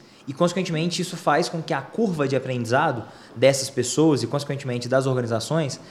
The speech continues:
ela seja acelerada. Então, falando sobre o ponto de vista de um empreendimento imobiliário que tem uma proposta que extrapola as suas paredes de concreto industrial, que é o Moinho,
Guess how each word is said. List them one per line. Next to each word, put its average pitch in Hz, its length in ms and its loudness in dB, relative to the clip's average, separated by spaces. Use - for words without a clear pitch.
ela 135 160 2
seja 147 280 2
acelerada. 139 600 2
Então, 131 720 2
falando 143 340 2
sobre 156 240 2
o - 40 -10
ponto 156 180 2
de 135 100 -4
vista 127 400 2
de 120 240 -2
um 131 640 0
empreendimento 135 560 -2
imobiliário 127 640 4
que - 80 -16
tem 139 100 2
uma 143 100 2
proposta 131 500 2
que 139 140 -6
extrapola 127 920 4
as 110 80 -4
suas 123 180 -2
paredes 120 440 2
de 120 80 0
concreto 117 440 -2
industrial, 120 500 0
que - 120 -2
é - 20 4
o 117 80 2
Moinho, 120 380 -2